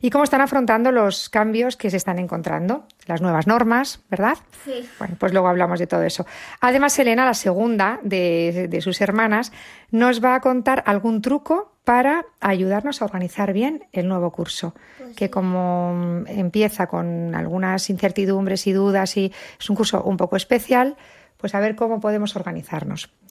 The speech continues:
Speaker 1: y para planificarnos bien con tiempo todas las cosas y estar preparados para, eh, lo que nos venga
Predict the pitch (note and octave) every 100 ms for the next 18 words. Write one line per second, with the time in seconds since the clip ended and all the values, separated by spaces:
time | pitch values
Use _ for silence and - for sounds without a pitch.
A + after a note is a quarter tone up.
0 | - G3 F#3+ F3 E3+ E3+ F3+ E3+ E3 F3
1 | F3+ F3+ F#3 F3 F#3 F3+ F3+ G3+ G#3 G#3+
2 | G#3 F3 F3+ F#3+ - C4+ D4+ E4+ - -
3 | - - G#3+ G3+ A3 A3+ G#3+ A3 C4 C4
4 | A#3+ B3 C#4+ - - _ _ G3+ F#3+ F#3
5 | F3 E3+ E3 E3+ E3+ F3 E3 E3 E3+ D#3
6 | E3